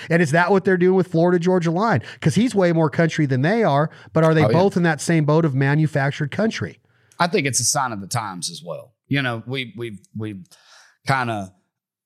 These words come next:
Speaker 2: we, we've definitely come a long way since the sixties and seventies when, when these guys started really kicking up in, in what we would call country music. Um, and nowadays with, with the way that technology has progressed, and,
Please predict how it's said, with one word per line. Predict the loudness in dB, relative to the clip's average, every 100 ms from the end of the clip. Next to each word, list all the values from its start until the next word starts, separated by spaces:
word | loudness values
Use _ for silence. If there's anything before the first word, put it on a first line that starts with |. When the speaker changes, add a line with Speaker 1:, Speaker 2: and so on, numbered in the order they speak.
| _
Speaker 2:
we, | -4 -4
we've | -4 -6 -2
definitely | -2 -2 -4 -4
come | -6 -8 -8
a |
long | -8 -8 -8
way | -8 -8
since | -6 -6 -4 -6
the |
sixties | -8 -8 -8 -8
and | -6
seventies | -2 -2 -4 -8 -10
when, | -8 -8
when | -10 -10
these | -10 -6
guys | -4 -4
started | -6 -6 -8
really | -10 -10 -10
kicking | -8 -8 -8 -8
up | -8 -8
in, | -10 -12 -12
in | -12 -10
what | -12 -12
we | -12 -14 -16 -20 -20 _ -8
would | -6
call | -2 -2 -2
country | -8 -10 -10
music. | -8 -8 -8 -14 -20 _ _ -6
Um, | -4 -2 -6 -10 -12 -16 _ _ _ _ -6
and | -4 -2
nowadays | -4 -6 -6 -8 -8 -10
with, | -12 -12 -14 -16 -8
with | -8 -8 _ -10
the | -4
way | -4 -4
that | -8 -12 -14 _ _ -2
technology | -2 0 -2 -4 -4 -6
has | -8
progressed, | -8 -4 -4 -4 -6 -6
and, | -6 -8